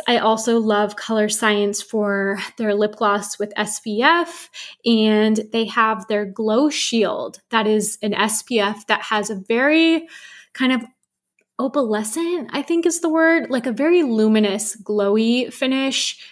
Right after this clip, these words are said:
It almost looks a little bit shimmery, so I know that's not for everyone, but that one is gorgeous. And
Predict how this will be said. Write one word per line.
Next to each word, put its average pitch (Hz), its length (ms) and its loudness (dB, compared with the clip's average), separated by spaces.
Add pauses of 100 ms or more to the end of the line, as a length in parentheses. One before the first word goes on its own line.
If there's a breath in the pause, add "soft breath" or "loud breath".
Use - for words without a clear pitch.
(180 loud breath)
It 262 120 -2
almost 285 520 2
looks 254 280 0
a 240 40 -2
little 214 200 2
bit 208 180 -2
shimmery, 202 480 0
so 214 160 -2
I 196 80 -2
know 185 160 -4
that's - 320 -2
not - 260 -4
for - 80 -4
everyone, 320 540 2
but 214 220 2 (160)
that - 200 2
one 247 200 -2
is 294 160 -2
gorgeous. 214 720 0 (480 loud breath)
And 233 760 4